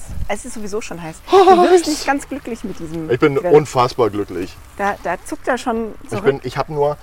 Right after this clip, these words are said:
Speaker 1: Hast du Angst
Speaker 2: gerade
Speaker 1: vor deinem eigenen Grill oder
Speaker 2: beim
Speaker 1: was?
Speaker 2: Draufschauen mir zwei Orte ausgesucht, wo ich diese Kartoffeln unbedingt lieben, liegen haben wollte. Und, ähm, jetzt liegen sie da. War
Speaker 1: Das
Speaker 2: jetzt ein
Speaker 1: ist
Speaker 2: kleiner
Speaker 1: super.
Speaker 2: Kampf, aber er lohnt sich.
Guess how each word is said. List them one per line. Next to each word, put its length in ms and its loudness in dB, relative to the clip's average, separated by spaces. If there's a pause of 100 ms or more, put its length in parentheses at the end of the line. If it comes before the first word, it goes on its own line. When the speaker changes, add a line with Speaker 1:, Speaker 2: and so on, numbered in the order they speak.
(120)
Speaker 1:
Hast 160 -8
du 40 0
Angst 140 2
Speaker 2:
gerade 100 4
Speaker 1:
vor 80 0
deinem 200 0
eigenen 260 -6
Grill 160 -6
oder 100 -6
Speaker 2:
beim 180 2
Speaker 1:
was? 100 -6
Speaker 2:
Draufschauen 840 0
mir 320 -2
zwei 280 -2
Orte 260 -2
ausgesucht, 460 -4
wo 120 -6
ich 60 -8
diese 160 -8
Kartoffeln 380 -6
unbedingt 400 -4
lieben, 340 -6
liegen 280 -4
haben 180 0
wollte. 320 0 (460)
Und, 440 0
ähm, 600 0 (320)
jetzt 240 -10
liegen 180 -4
sie 100 -10
da. 180 -10 (680)
War 120 4
Speaker 1:
Das 80 6
Speaker 2:
jetzt 80 -6
ein 40 -4
Speaker 1:
ist 60 -6
Speaker 2:
kleiner 220 2
Speaker 1:
super. 100 2
Speaker 2:
Kampf, 260 -2
aber 300 4 (1300)
er 80 2
lohnt 240 2
sich. 240 -4